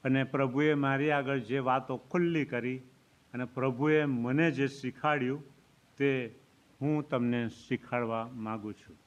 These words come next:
I am lifetime Bible student. હું જીવીશ ત્યાં સુધી હું બાઇબલનો વિદ્યાર્થી જ છું.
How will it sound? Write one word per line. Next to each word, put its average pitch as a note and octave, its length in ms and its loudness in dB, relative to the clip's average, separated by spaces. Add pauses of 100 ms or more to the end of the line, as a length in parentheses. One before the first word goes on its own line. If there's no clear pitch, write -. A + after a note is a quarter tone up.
(520)
I C#3+ 220 2
am D3 100 -2 (120)
lifetime D3 1080 -2 (280)
Bible C3 360 0
student. A#2 640 -2 (1300)
હું C#3+ 300 4
જીવીશ D#3 640 2
ત્યાં D3 200 2
સુધી A2+ 380 -6 (760)
હું B2+ 180 -2
બાઇબલનો C3 600 2 (300)
વિદ્યાર્થી B2 640 -2
જ G2+ 80 -12
છું. - 260 -16